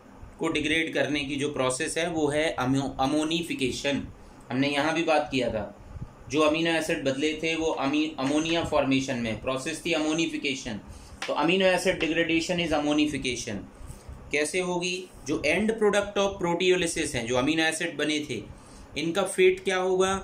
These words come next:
ये soil में utilize होंगे nutrients के फॉर्म में माइक्रो ऑर्गेनिज्म के द्वारा, इनको degrade किया जाएगा microbial attack के द्वारा,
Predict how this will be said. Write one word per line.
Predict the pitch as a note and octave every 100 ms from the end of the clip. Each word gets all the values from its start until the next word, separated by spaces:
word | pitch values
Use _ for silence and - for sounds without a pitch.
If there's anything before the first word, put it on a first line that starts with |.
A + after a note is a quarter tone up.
| - - -
ये | D3
soil | - D3+ D3 E3+ E3+
में | E3+
utilize | D#3 C#3+ D3 C#3+ D#3+ D#3
होंगे | C#3 B2+ A2
nutrients | G#2 C#3 C#3 D3 D#3 C3 A2 - - -
के | D3
फॉर्म | D3 C#3 C#3
में | D3
माइक्रो | C#3+ C3 C3 C3+
ऑर्गेनिज्म | C3 B2+ C3 B2+ C3+
के | C3+
द्वारा, | B2 B2 C#3+ F#3 - - - - -
इनको | C#3 C3+
degrade | D3+ C3+ C#3+ E3 E3
किया | E3+ E3
जाएगा | D#3+ D#3+ D#3+ E3
microbial | D#3+ C#3+ C3+ C#3+ C3 C3+ B2+
attack | B2+ D3+ E3 -
के |
द्वारा, | E3 E3 E3 E3+ E3+